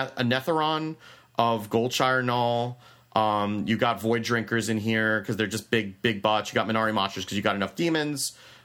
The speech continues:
Um, you know, and you have things like, uh, Royal Librarian, uh, it, you know, will kinda let you trade and sometimes silence something if you need to get stuff through. I mean, it's, you, you basically, you heal a bunch, you make big butts, you get a big hand, and then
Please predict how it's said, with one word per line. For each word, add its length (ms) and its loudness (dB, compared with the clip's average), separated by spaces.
Um, 760 0
you 140 0
know, 220 2
and 120 -2
you 120 0
have 260 0
things 380 0
like, 460 0
uh, 240 2
Royal 200 2
Librarian, 1120 0
uh, 160 -4
it, 280 -2
you 140 0
know, 80 2
will 220 0
kinda 400 -2
let 320 0
you 60 -6
trade 320 0
and 120 -4
sometimes 340 -2
silence 320 0
something 340 0
if 140 -6
you 60 -2
need 140 -2
to 280 -2
get 140 0
stuff 200 -2
through. 240 2
I 40 0
mean, 140 -2
it's, 220 -4
you, 120 2
you 280 -2
basically, 440 0
you 100 0
heal 300 2
a 40 0
bunch, 400 0
you 100 2
make 260 0
big 200 0
butts, 320 2
you 60 2
get 180 2
a 80 0
big 220 -2
hand, 400 0
and 180 0
then 320 -2